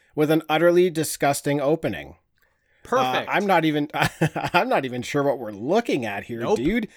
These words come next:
Speaker 1: It's wet, it's sticky, it's gooey, and it's gross.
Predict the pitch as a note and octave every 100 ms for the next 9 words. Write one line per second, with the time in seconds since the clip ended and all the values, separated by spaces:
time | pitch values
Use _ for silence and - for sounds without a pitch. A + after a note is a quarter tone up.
0 | - - D#3 - A2 G2+ D#3+ G#3+ - A#2
1 | - - F#3+ F#3 G3+ B2+ G2 G#2+ F#2 D#3+
2 | G#3+ A3 B2+ B2+ - - A2+ G#2+ A2+ F3+
3 | C#4+ F3 - -